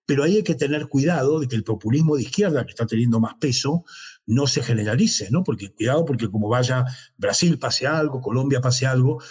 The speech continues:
podemos volver a políticas aislacionistas, que es vivir con lo nuestro, morir con lo opuesto. El caso obvio de Argentina, que como siempre les cuento, hace setenta años era el cuarto país más rico del mundo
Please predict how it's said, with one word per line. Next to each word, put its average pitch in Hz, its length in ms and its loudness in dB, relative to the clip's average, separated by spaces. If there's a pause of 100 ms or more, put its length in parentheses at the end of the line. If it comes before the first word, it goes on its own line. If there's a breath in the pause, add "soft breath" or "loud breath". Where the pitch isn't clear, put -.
(200 loud breath)
podemos 123 260 2
volver 110 320 2
a 117 80 -2
políticas 110 680 -2
aislacionistas, 120 960 0 (380 loud breath)
que 117 100 0
es - 300 -4
vivir 117 300 2
con 123 180 2
lo 117 60 2
nuestro, 117 480 0
morir 101 340 -2
con 104 140 -2
lo 104 60 2
opuesto. - 500 -4 (360 loud breath)
El - 80 -12
caso 110 300 -2
obvio 110 220 2
de 101 80 0
Argentina, 147 800 2 (280 loud breath)
que 101 100 -6
como 90 200 -6
siempre 131 400 0
les 107 160 -2
cuento, 165 580 2 (360 loud breath)
hace 131 260 -4
setenta 143 720 0
años 135 320 0
era 127 140 0
el 113 100 -2
cuarto 180 440 0
país 127 280 -2
más 123 200 2
rico 123 280 0
del 110 140 2
mundo 123 500 2